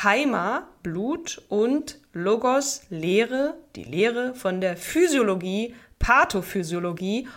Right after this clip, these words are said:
und den Krankheiten des Blutes sowie der blutbildenden Organe, Zitat Ende. Dabei möchten wir noch mal vorausschicken, warum zitieren wir Wikipedia? Wir sind keine medizinischen Expertinnen oder gar Ärztinnen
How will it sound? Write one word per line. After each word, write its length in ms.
und 340
den 160
Krankheiten 640
des 180
Blutes 600
sowie 300
der 160
blutbildenden 1080
Organe, 680
Zitat 540
Ende. 460
Dabei 220
möchten 300
wir 80
noch 100
mal 120
vorausschicken, 800
warum 340
zitieren 380
wir 120
Wikipedia? 640
Wir 100
sind 240
keine 360
medizinischen 880
Expertinnen 840
oder 300
gar 180
Ärztinnen 640